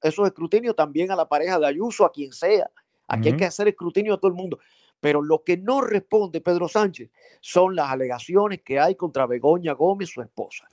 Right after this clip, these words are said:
Speaker 2: ¿Y, y el
Speaker 1: Eso es
Speaker 2: peri-,
Speaker 1: lo que
Speaker 2: y
Speaker 1: no
Speaker 2: el, y el
Speaker 1: responde
Speaker 2: periodismo
Speaker 1: Pedro Sánchez.
Speaker 2: español insiste en que se hagan estas indagaciones o no?
Speaker 1: Hombre, hombre, aquí hay un periodismo de primera.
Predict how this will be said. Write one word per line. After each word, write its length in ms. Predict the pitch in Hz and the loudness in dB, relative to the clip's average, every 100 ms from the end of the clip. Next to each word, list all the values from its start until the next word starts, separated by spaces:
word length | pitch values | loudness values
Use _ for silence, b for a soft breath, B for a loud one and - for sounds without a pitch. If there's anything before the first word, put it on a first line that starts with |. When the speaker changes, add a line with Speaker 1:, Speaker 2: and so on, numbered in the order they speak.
| b | b
Speaker 2:
¿Y, 120 | - 139 | -2 -2
y 20 | |
el 40 | |
Speaker 1:
Eso 280 | 113 170 254 | 0 4 4
es 80 | - | 4
Speaker 2:
peri-, 160 | 143 | 0
Speaker 1:
lo 80 | 151 | 0
que 80 | 143 | 0
Speaker 2:
y 20 | |
Speaker 1:
no 60 | 147 | 0
Speaker 2:
el, 60 | |
y 40 | 143 | 0
el 0 | |
Speaker 1:
responde 280 | 131 135 123 | 0 0 0
Speaker 2:
periodismo 0 | |
Speaker 1:
Pedro 380 | 131 147 170 | 0 0 0
Sánchez. 60 | 175 | 0
Speaker 2:
español 260 | 147 160 147 | 0 0 0
insiste 400 | 117 151 156 180 | 0 -2 -2 -2
en 60 | |
que 100 | 165 | -4
se 120 | 143 | -2
hagan 180 | 151 147 | 0 0
estas 240 | 147 - 135 | 0 0 0
indagaciones 600 | 139 127 127 180 214 175 | 0 -2 -2 -2 0 2
o 100 | 131 | 2
no? 180 | 78 - _ _ _ _ _ - | 0 -8 _ _ _ _ _ -6
Speaker 1:
Hombre, 680 | 117 160 202 214 175 143 - | 0 0 2 2 2 0 -4
hombre, 340 | 131 165 185 | -6 2 2
aquí 180 | - 120 | 2 -4
hay 80 | 131 | -6
un 80 | |
periodismo 500 | 147 208 175 147 175 | 2 2 2 -2 2
de 80 | 202 | 2
primera. 540 | 190 143 127 170 202 | 2 -4 -2 0 0